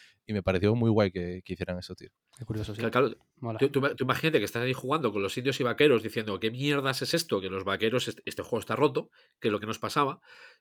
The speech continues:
Speaker 3: y te llega Volco a, a hablar del tema y dices tú, "Coño". O sea
Speaker 1: Es,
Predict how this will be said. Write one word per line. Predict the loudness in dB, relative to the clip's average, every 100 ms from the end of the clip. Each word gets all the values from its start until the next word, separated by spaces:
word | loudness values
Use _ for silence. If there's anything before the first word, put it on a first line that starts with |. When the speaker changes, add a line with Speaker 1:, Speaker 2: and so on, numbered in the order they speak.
| _
Speaker 3:
y | -2
te | 0
llega | 0 0
Volco | 4 4 4 0 -4
a, | -4 -6 -8 -10 -16
a | _ _ _ _ _ _ _
hablar | 4 4 4
del | 4
tema | 4 6
y |
dices | 0 -4
tú, | -12
"Coño". | -10 -10 -10 _ _ _ -20 -20 -20 _ _ _
O | -20
sea | -14 -10 -10 -8
Speaker 1:
Es, | -8 -8 -12